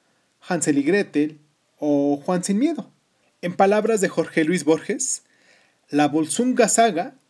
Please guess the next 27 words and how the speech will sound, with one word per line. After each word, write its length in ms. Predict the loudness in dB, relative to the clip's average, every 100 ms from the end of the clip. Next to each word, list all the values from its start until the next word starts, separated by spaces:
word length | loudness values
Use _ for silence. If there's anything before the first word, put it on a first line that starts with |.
| 0
es 340 | 0 0 -6 -6
una 380 | -4 -2 -4
de 100 | -2
las 260 | 0 -2 -2
máximas 560 | -2 -4 -4 -4 -4 -6
epopeyas 640 | -8 -8 -2 0 0 0
de 80 | 0
la 100 | 0
literatura. 760 | -4 -6 -8 -8 -12 -14 -20 _ _ _ _ _ _
Tenemos 340 | 0 0 0
algunos 380 | -2 -2 -4 -6
cuentos 480 | -2 -2 -2 -4 -4
aquí 260 | -6 -2
en 80 | -2
Crónica 400 | 0 -2 -2 -4
Lunares, 420 | -6 -6 -6 -6
si 520 | -6 -4 -4 -4 -8 -8
te 200 | -6 -4
recorres 640 | -4 -2 -2 2 0 0
algunos 500 | -6 -6 -6 -6 -6
meses 560 | -4 -4 -4 -4 -6 -8 -20 -20 -20 _
aquí 440 | -12 -12 -6 -2 -2
en, 180 | -2
en 380 | -8 -12 -16 -16
el 240 | -16 -18 -14
programa 500 | -8 -6 -4 -4 -6
de, 240 | -8 -14